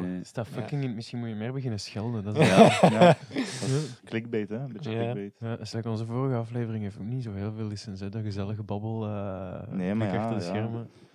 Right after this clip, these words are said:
Speaker 4: We, we, we verkopen het ook als we hebben niks voorbereid en we hebben gewoon een uur gebabbeld.
Speaker 2: Ja, ik zei, ik had u gevraagd voor een clickbait-titel, maar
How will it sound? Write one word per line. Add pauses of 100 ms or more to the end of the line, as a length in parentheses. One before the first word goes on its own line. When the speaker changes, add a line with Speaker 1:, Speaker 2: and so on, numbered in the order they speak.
(320)
Speaker 4:
We, (100)
we,
we
verkopen
het
ook
als
we
hebben
niks
voorbereid
en
we
hebben
gewoon
een
uur
gebabbeld.
Speaker 2:
Ja,
ik
zei,
ik
had
u
gevraagd
voor
een
clickbait-titel,
maar